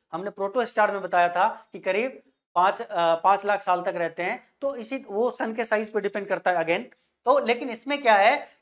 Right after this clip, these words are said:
कि भाई ये जो है क्या है कि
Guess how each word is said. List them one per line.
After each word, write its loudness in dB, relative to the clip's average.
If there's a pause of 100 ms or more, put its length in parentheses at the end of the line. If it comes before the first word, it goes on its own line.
कि -8
भाई 0 (120)
ये 0
जो -2
है 2 (420)
क्या 6
है 4 (340)
कि -6